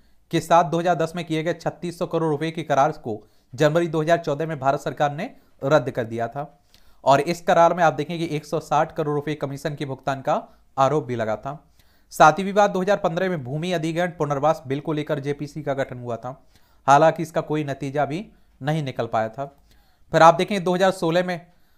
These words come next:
आठवीं और आखिरी बार एनआरसी के मुद्दे को लेकर जेपीसी का गठन हुआ था,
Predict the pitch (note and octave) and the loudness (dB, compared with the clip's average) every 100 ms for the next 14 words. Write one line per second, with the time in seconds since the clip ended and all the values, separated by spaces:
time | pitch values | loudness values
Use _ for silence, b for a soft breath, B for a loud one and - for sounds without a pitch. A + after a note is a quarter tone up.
0 | _ C#3+ D3+ E3 F#3+ F3+ D#3 D#3 E3+ F3 | _ 6 6 6 0 2 4 4 2 2
1 | E3+ C#3+ - _ _ - C#3+ D3+ E3 F#3+ | 2 2 -6 _ _ -2 2 4 2 0
2 | F3+ E3 D#3 E3+ E3+ E3 E3 C3 C#3+ D#3 | -6 -6 -6 -4 -4 -2 -2 -2 -4 -6
3 | D#3+ D#3 C#3+ C#3+ C3+ B2 A#2+ B2 | -6 -6 -6 -8 -8 -6 -6 -10